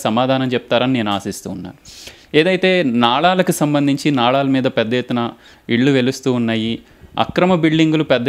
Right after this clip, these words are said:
ఎత్తునే ఉన్నాయి కూకట్పల్లి నియోజకవర్గంలో అని మనందరికీ తెలుసు. సరే, మీరు మొదటి నుంచి చెప్తూ ఉన్నారు,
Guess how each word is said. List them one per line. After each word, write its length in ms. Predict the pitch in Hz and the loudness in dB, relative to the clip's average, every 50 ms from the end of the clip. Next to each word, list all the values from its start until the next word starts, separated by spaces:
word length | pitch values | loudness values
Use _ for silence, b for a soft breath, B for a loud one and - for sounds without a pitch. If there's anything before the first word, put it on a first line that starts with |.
| 143 147 | 2 0
ఎత్తునే 260 | 143 143 139 135 139 135 131 | 0 0 0 0 0 0 0
ఉన్నాయి 260 | 123 120 120 120 127 135 135 | 0 0 0 0 -2 -2 -4
కూకట్పల్లి 500 | 123 113 - 135 120 - - 123 120 123 117 | -4 -4 -4 -6 -4 -4 -2 -2 -2 0 0
నియోజకవర్గంలో 680 | 117 117 120 120 - - - 117 113 107 117 117 113 113 113 | 0 -2 -2 -4 -4 -4 -4 -4 -2 -2 -2 -2 0 0 0
అని 100 | 143 156 | 2 2
మనందరికీ 440 | 143 117 104 101 104 107 104 - 110 92 | 2 0 0 0 0 -2 -2 -4 -6 -8
తెలుసు. 260 | 92 90 90 - - - - _ _ _ B B B B B B B B _ - - | -8 -10 -10 -12 -18 -20 -20 _ _ _ B B B B B B B B _ -2 0
సరే, 160 | 156 143 160 160 151 | 2 2 4 2 2
మీరు 140 | 147 139 127 127 | 2 4 2 2
మొదటి 220 | 127 135 147 165 165 | 2 2 2 2 2
నుంచి 160 | 165 156 160 151 147 | 2 2 2 2 2
చెప్తూ 240 | 147 147 - 156 147 143 | 0 0 0 0 2 2
ఉన్నారు, 300 | 143 139 135 131 127 139 | 2 4 4 4 4 2